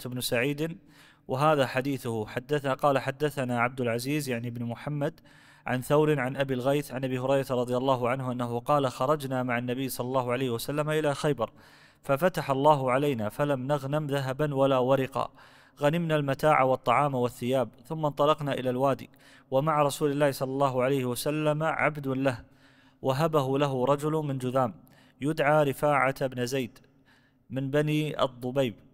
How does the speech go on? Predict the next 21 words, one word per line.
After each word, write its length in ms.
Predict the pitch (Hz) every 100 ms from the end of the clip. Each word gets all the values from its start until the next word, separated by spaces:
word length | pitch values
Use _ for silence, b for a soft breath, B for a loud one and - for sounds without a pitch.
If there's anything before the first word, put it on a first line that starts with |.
| _ b b
فلما 380 | - 143 170 165
نزلنا 340 | 151 156 156
الوادي 640 | 139 135 147 151 160 170 - _ _
قام 240 | 165 170 143
عبد 360 | 131 151 139
رسول 420 | 151 143 131 147
الله 220 | 139 139 131
صلى 180 | 131 127
الله 280 | 139 131
عليه 220 | 123 139 123
وسلم 560 | 117 147 147 147 147
يحل 480 | 139 123 - 151 139
رحله 480 | 127 131 - 117 110 B B B B
فرمي 500 | - 135 156 165 143
بسهم 520 | 135 135 147 147 165 - -
فكان 440 | - 127 165 165 139
فيه 340 | 170 151 139
حتفه، 500 | - 151 - 113 107 - _ _
فكان 460 | 127 - 165 147
فيه 260 | 135 156 135
حتفه، 500 | - 156 - 117